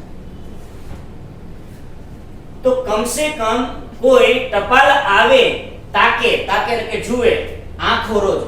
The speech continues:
રોજ એ આંખો એ તાકતી રહે છે કે હમણાં ટપાલી જે છે ટપાલ આપવા માટે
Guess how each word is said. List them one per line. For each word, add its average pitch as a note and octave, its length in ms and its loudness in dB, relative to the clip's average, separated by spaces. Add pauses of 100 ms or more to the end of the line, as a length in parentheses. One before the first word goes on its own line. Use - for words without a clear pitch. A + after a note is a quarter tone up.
(120)
રોજ C4+ 240 6
એ A#3 400 4
આંખો A3 340 -4
એ G3 160 4
તાકતી E3+ 540 -4
રહે F3 340 0
છે - 180 -6 (1800)
કે F3 80 -2
હમણાં F#3+ 600 0
ટપાલી F#3 460 0
જે F3 160 -2
છે D#3+ 120 -2
ટપાલ E3 340 0
આપવા - 480 -2
માટે C3+ 300 -6